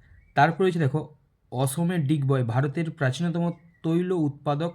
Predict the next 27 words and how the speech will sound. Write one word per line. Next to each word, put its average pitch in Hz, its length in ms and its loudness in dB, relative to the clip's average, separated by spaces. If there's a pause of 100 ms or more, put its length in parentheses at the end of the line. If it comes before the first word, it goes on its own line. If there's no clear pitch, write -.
(440)
কেন্দ্র? 123 340 2
এটি 113 220 -6
হবে 156 180 -2 (480)
সত্য। 107 500 -6 (600)
তারপর 160 280 2
রয়েছে 185 160 2
দেখো, 143 500 -2 (380)
বোম্বে 160 420 2
হাই 110 220 2
সমুদ্রগর্ভে 170 840 0
অবস্থিত 147 380 -2
ভারতের 127 460 -2 (640)
তৈলখনি? 127 540 2 (240)
এটিও 165 300 0
হবে। 143 240 -2 (240)
আমি 156 200 -14
চলে 139 260 -2
আসলাম 131 360 -2
পাঁচ 123 240 -2
নম্বর 131 280 2
স্কুলটিতে। 104 540 -6 (180)
তার 123 140 0
একের 127 280 -2
দাগে 151 200 -2
ছিল, 127 180 -2
"বিকল্পগুলির 143 800 -2
থেকে 151 380 -4